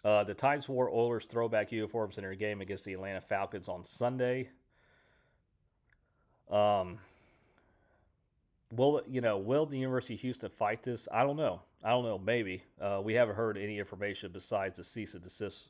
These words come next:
letter. Houston does, did not reference the Oilers when they revealed the uniforms, which are a slightly different shade of blue. In the lead up to the season opener, additionally, U of H has not sold merchandise as part of the uniform drop.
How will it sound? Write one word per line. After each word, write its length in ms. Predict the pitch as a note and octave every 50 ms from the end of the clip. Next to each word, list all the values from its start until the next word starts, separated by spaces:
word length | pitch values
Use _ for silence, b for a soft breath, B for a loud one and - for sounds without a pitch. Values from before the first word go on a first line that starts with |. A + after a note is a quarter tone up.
| _ -
letter. 380 | - G2+ G2 F2+ E2+ E2+ F2 - - _ B B B B B B
Houston 320 | - D3+ D#3 D#3 E3 C3+
does, 220 | B2+ A#2 G#2 - C3+ - - A2+ -
did 120 | B2 A2+
not 300 | G#2+ A2 A#2+ B2+ G#2+ -
reference 340 | A2+ A2+ A2 - A2+ G2+ -
the 80 | - -
Oilers 360 | E2 G#2 G#2+ G#2 G2+ F#2 -
when 160 | G#2 G2 F#2+
they 40 | F#2
revealed 340 | F2+ F#2 F#2 G#2 G#2 F#2+ F2+
the 80 | F#2
uniforms, 580 | F#2+ G#2 A2 A2 G#2 - A#2+ A2 G#2+ G#2 F#2+ -
which 180 | G2+ G2 - -
are 120 | F#2 F2+
a 40 | F2+
slightly 380 | - - G#2+ G2 G2 F2+ G2
different 340 | F2+ G#2 G2+ F#2 F#2 F2+ -
shade 180 | - A2+ F#2+ F#2
of 140 | F#2+ F#2 F#2
blue. 380 | A2 A#2 A#2 A#2 A2+ A2+ A2 - - B B B B B B B B B
In 80 | B G#2+
the 80 | A2+ A2+
lead 240 | A#2 C3 C#3+ C#3+
up 100 | C#3+ C3
to 100 | C3+ -
the 80 | A#2 G#2+
season 360 | - - C3+ B2+ G#2 G#2+ G2+
opener, 320 | G#2 A2 A2+ - A2 G2+ G2
additionally, 380 | F#2+ A2 G#2+ - - A2 F#2+
U 100 | G2 G#2
of 80 | F#2+ G#2+
H 160 | G#2 G2 -
has 160 | G2 F2+ -
not 160 | A2 G2 F#2+
sold 320 | - - - A#2+ G#2 G2 G2
merchandise 600 | F#2+ G#2+ A2+ A2+ - F#2+ F#2+ F#2+ F#2 F#2 F#2 -
as 120 | F#2+ -
part 160 | - G#2+ G2
of 80 | F2+ F2+
the 80 | F2+ F#2+
uniform 360 | G2+ F#2+ - - F#2 F2 F#2
drop. 440 | F#2+ - G2+ F#2 E2 - - - -